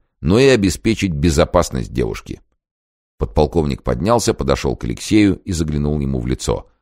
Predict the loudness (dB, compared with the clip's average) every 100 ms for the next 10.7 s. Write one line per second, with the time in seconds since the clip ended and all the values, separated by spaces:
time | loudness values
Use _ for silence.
0 | _ _ -2 2 2 2 0 0 0 0
1 | -4 -4 -2 -2 0 0 0 -2 -4 -6
2 | -2 -2 -2 -2 -4 -4 -8 -4 -4 -2
3 | -4 -6 _ _ _ 0 4 4 4 2
4 | -2 0 0 -2 -6 -14 -20 _ _ _
5 | -6 0 0 0 -2 -2 -2 -2 0 0
6 | 0 -2 -4 -8 -14 _ _ _ _ _
7 | -2 0 -2 -4 -8 -10 -12 _ -8 -6
8 | -2 -2 -4 -6 -6 -6 -6 -8 -10 -12
9 | -12 -14 -16 _ _ _ -2 -2 0 0
10 | 0 0 -2 -6 -6 -12 -16